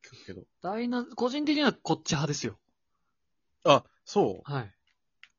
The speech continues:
Speaker 1: 俺もね、実はダイナゼノン派なんですよ。
Speaker 2: お、マジっすか。
Speaker 1: いや、面白かったんだよ、グリッドマンも。
Speaker 2: そうそうそう。
Speaker 1: でもなんかダイナゼノンって、あのー、なんて言うんだろ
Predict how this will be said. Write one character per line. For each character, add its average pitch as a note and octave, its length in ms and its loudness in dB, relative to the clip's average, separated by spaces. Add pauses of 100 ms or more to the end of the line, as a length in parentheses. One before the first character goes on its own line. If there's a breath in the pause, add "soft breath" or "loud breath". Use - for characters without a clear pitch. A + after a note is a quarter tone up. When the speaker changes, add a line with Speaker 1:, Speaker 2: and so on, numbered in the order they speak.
(380)
Speaker 1:
俺 C#3 160 0
も E3 120 0
ね、 C3+ 300 -2 (460)
実 A2+ 180 -12
は G#2+ 60 -12
ダ G#2 100 -6
イ A2 60 -8
ナ G#2+ 100 -6
ゼ G#2+ 100 -10
ノ G#2 100 -8
ン - 20 -10
派 G#2 180 -8
な D#3+ 80 -2
ん - 20 -8
で - 60 -18
す - 100 -20
よ。 - 100 -20 (600)
Speaker 2:
お、 B2 40 -14
マ B2 140 -12
ジ G#2 60 -16
っ - 20 -20
す - 140 -20
か。 - 180 -20 (680 loud breath)
Speaker 1:
い E3+ 60 -4
や、 - 160 -4
面 A3 160 0
白 A4 200 -4
か - 100 -2
っ C3+ 40 -2
た - 140 -8
ん G2+ 80 -10
だ G2+ 80 -12
よ、 - 140 -20
グ A#2+ 100 -6
リ A#2 80 -6
ッ - 40 -16
ド G#2+ 120 -6
マ F#2+ 100 -6
ン F2+ 80 -14
も。 F2 140 -14
Speaker 2:
そ - 160 -18
う - 20 -14
そ - 220 -20
う - 20 -18
そ - 240 -20
う。 F#2+ 60 -20 (100)
Speaker 1:
で D#3 60 -10
も C3+ 60 -4
な C#3+ 60 -4
ん C#3 40 -8
か B2+ 80 -6
ダ A3+ 180 0
イ D4+ 80 -2
ナ E4 140 -2
ゼ E4+ 100 0
ノ C#4+ 140 -2
ン A2 60 -6
っ - 20 -12
て、 G2+ 380 -8 (420)
あ G#2+ 120 -8
の G#2 120 -6
ー、 G2+ 380 -10 (560 soft breath)
な D#3 120 -2
ん G#3 60 -2
て D3+ 100 -6
言 A2 40 -4
う - 20 -8
ん - 20 -8
だ G2+ 80 -6
ろ F#2+ 180 -10